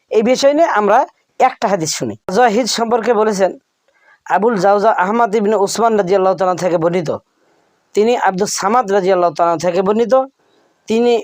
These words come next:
ইবনে হিশাম থেকে বর্ণিত, হযরত আবু হুরায়রা রাদিয়াল্লাহু তাআলা থেকে বর্ণিত। রাসূলুল্লাহ সাল্লাল্লাহু আলাইহি সাল্লাম বলেছেন যে হিন্দুস্তানের জিহাদ সম্পর্কে আবু হুরায়রাকে বললেন,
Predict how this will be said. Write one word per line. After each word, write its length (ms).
ইবনে 280
হিশাম 420
থেকে 200
বর্ণিত, 340
হযরত 340
আবু 240
হুরায়রা 240
রাদিয়াল্লাহু 420
তাআলা 200
থেকে 240
বর্ণিত। 340
রাসূলুল্লাহ 460
সাল্লাল্লাহু 540
আলাইহি 200
সাল্লাম 280
বলেছেন 400
যে 80
হিন্দুস্তানের 840
জিহাদ 380
সম্পর্কে 640
আবু 240
হুরায়রাকে 340
বললেন, 420